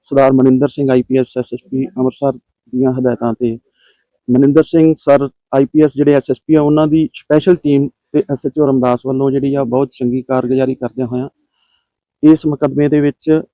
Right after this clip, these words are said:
ਕਰਨਾਲ ਤੱਕ ਤਫਤੀਸ਼ ਕੀਤੀ ਗਈ ਤੇ ਕਰਨਾਲ ਤੋਂ ਦੋ ਨੌਜਵਾਨਾਂ ਨੂੰ ਗ੍ਰਿਫਤਾਰ ਕੀਤਾ, ਜਿਨ੍ਹਾਂ ਦੇ ਨਾਂ ਅਵਿਨਾਸ਼ ਏਲੀਅਸ ਅਭੀ ਅਤੇ ਆਜ਼ਾਦ ਆ। ਇਹ ਦੋਨੋਂ ਬੇਸਿਕ ਤੌਰ ਤੇ ਬਿਹਾਰ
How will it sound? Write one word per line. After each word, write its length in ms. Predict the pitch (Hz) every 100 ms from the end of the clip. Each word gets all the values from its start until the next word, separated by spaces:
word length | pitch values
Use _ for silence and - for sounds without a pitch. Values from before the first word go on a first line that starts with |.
| _ _ _ _ _ _ 156
ਕਰਨਾਲ 340 | 147 147 156
ਤੱਕ 200 | 165 165 -
ਤਫਤੀਸ਼ 440 | 160 - 139 -
ਕੀਤੀ 260 | 127 - 143
ਗਈ 160 | 151 170 _ _ _ _
ਤੇ 80 | 156
ਕਰਨਾਲ 540 | - 147 139 143 151
ਤੋਂ 420 | 135 - 165 160 - 120
ਦੋ 220 | 135 160
ਨੌਜਵਾਨਾਂ 520 | 147 147 143 135 135
ਨੂੰ 160 | 135 135 117 _ _
ਗ੍ਰਿਫਤਾਰ 360 | - 120 120 120
ਕੀਤਾ, 400 | - 123 147 156 - _ -
ਜਿਨ੍ਹਾਂ 300 | 214 131 139
ਦੇ 120 | 135
ਨਾਂ 260 | 131 123 127 - 127
ਅਵਿਨਾਸ਼ 520 | 127 123 123 131 - 139
ਏਲੀਅਸ 280 | 135 135 - 127
ਅਭੀ 200 | 147 175 - _ _ _ -
ਅਤੇ 220 | 123 139 -
ਆਜ਼ਾਦ 380 | 120 107 110 110
ਆ। 120 | 147 - _ _ _
ਇਹ 100 | 156
ਦੋਨੋਂ 520 | 131 147 165 165 165 - _ 120
ਬੇਸਿਕ 300 | 131 - -
ਤੌਰ 160 | 147 135 -
ਤੇ 80 |
ਬਿਹਾਰ 240 | 135 139